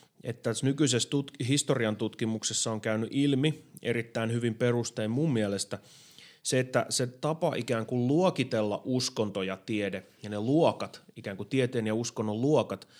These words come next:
mitä meillä on, niin ei niitä ole ollut olemassa kauhean pitkän ajan.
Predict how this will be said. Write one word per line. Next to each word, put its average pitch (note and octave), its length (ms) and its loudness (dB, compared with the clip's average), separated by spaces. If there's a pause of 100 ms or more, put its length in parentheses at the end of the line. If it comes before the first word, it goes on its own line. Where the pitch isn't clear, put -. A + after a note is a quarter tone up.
(140)
mitä A2 200 -2
meillä B2+ 480 4
on, D2+ 180 -6 (520)
niin B2 140 0
ei C3+ 140 6
niitä F3+ 300 4
ole A#2 160 6
ollut B2 180 4
olemassa B2+ 460 4
kauhean A#2+ 400 2
pitkän E3 440 -2
ajan. F2+ 300 -6